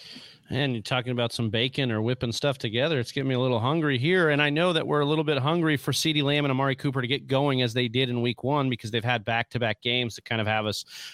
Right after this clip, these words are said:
scratching our heads here, similar to the Dak take that Austin was talking about here. Maybe it's just a different team. Let's take a look at Cooper, who has twenty-four percent of the market share. Since he exploded in week one, he has less than sixty yards combined in the last two weeks. He's hovering right around at eight yards per reception.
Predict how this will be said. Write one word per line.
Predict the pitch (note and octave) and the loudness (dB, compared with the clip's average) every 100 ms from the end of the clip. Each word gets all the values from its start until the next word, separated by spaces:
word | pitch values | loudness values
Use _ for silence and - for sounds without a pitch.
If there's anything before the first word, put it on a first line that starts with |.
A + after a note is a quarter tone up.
| - | -6
scratching | - C3+ B2+ - | -2 0 0 -2
our | A2+ G#2 | -6 0
heads | B2 A2+ | -2 0
here, | A#2 | -4
similar | A2 C3 B2 A#2 | 0 0 2 0
to | G#2+ | -2
the | |
Dak | G2+ A#2 A#2 - | -2 0 0 -2
take | B2 G#2+ | -4 -2
that | A#2 | 0
Austin | A#2 A#2 - | 0 0 -4
was | G#2+ | -2
talking | B2 B2 | 0 0
about | A#2+ | 0
here. | G#2+ A#2 | 0 2
Maybe | B2 C#3 | 2 2
it's | C3+ | 0
just | - B2+ | -2 -2
a | |
different | B2+ B2 C3+ - | -2 -2 -4 -2
team. | G#3+ F#3 G#2 - - - | 2 2 0 -6 -20 -8
Let's | D3+ - | -4 -2
take | F#3+ | 0
a | |
look | E3+ F3+ | 2 2
at | F3+ | -2
Cooper, | - E3+ E3+ F3 | 0 0 2 2
who | D#3+ | 4
has | C#3+ | 2
twenty-four | - D#3+ F3+ - F#3 | 0 0 0 0 0
percent | - C#3 E3 E3 | 0 0 2 2
of | |
the | C#3+ | 2
market | C#3+ D3 C#3 | 2 0 -4
share. | - D#3+ D3+ - - - | -2 0 0 -2 -18 -8
Since | - C#3 | -4 0
he | D3+ | 0
exploded | - - E3 G#3+ | 0 2 2 4
in | G#3 F3+ | 2 2
week | F3+ - | 0 2
one, | E3 E3 | 2 4
he | |
has | D3 B2 | 2 2
less | C#3+ D3 | 0 0
than | C#3 | -2
sixty | - F3 - F#3+ | -2 -2 0 2
yards | F3 E3+ | 2 2
combined | - B2 B2+ C#3 | -2 2 2 4
in | C#3+ | 4
the | C3+ | 2
last | C3+ C3+ - | 2 0 0
two | C3+ | 0
weeks. | C3 C3+ - - - _ | 0 0 -4 -16 -20 _
He's | B2 | -2
hovering | D3+ E3+ F#3 E3 | 2 2 2 2
right | D#3+ | 2
around | D#3 D3 | 4 2
at | B2+ - | 0 0
eight | D3 D3+ | -2 0
yards | D3+ C3+ C#3+ C3+ | 0 2 0 -2
per | - | -4
reception. | C#3+ A#2+ - C3 - C#3 | -2 -2 -2 -4 -2 -2